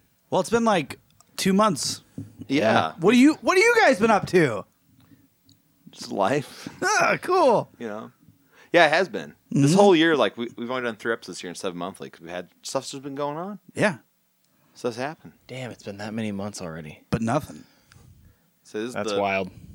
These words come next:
Speaker 2: Yeah.
Speaker 1: Something but nothing. Nothing happened?
Speaker 3: I started,
Speaker 2: Well, we
Speaker 3: I started a new job. Uh, I'm working at Method Ink Printing in the nights, in the nighttime.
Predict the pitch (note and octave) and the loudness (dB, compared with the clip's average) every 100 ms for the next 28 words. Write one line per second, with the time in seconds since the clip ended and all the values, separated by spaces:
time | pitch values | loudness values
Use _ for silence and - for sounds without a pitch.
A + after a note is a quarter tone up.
0 | - F2+ G2+ G#2 - - _ - B2+ C3+ | -20 -14 -14 -14 -16 -20 _ -6 -4 -2
1 | C#3 A2 G2+ C3 D#2 D#2+ _ _ _ _ | -4 -4 -6 -8 -12 -20 _ _ _ _
2 | _ _ _ _ _ _ _ - C3 E3 | _ _ _ _ _ _ _ -8 -6 -2
3 | G3+ E3 F3 C4+ C4+ _ _ _ _ _ | 0 0 0 -2 -4 _ _ _ _ _
4 | _ _ _ _ - B2 - C#3+ D3 C#3+ | _ _ _ _ -8 -6 4 8 8 8
5 | C3+ - B2+ B2+ D#3 C#3 B2+ B2+ C#3+ B2+ | 6 2 -2 4 4 6 4 4 4 6
6 | A2+ G#2 A2 C3+ - _ - - _ - | 6 6 4 0 -12 _ -20 -20 _ -4
7 | F#2+ G2 F#2+ F#2+ A2 - A2 G#2+ A2 A2 | -2 -2 -2 -2 -2 0 0 2 2 2
8 | C4+ B2+ G#2+ A2 - - A2+ G2+ G2+ G#2+ | 2 2 2 -2 -4 -2 -2 -2 -4 -4
9 | A2+ G#2+ - G#2+ G#2 G2+ G2 C3 - - | -8 -12 -10 -6 -6 -4 -6 -8 -10 -2
10 | - C#3 F#2+ G2 F#2+ G2+ C3+ D3 - G#2+ | 2 4 2 0 0 2 0 0 -2 -2
11 | G#2+ B2 | -4 -6